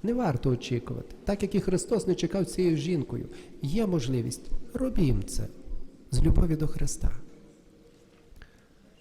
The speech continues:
Цікаво, але є така українська поговірка: «Хто потребуючому помагає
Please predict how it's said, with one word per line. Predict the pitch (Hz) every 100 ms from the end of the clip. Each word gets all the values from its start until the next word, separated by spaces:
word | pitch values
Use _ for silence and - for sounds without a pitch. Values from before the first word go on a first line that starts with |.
| - -
Цікаво, | - - 233 160 123 - - - - - - - - - - -
але | 175 147 139 120 101 - - - - -
є | 160 240
така | 233 208 208
українська | 190 180 180 190 - 180
поговірка: | - 143 143 135 160 - - -
«Хто | - 170 160
потребуючому | 170 - 165 151 220 180 - 151 143
помагає | - 135 127 110 120 127 151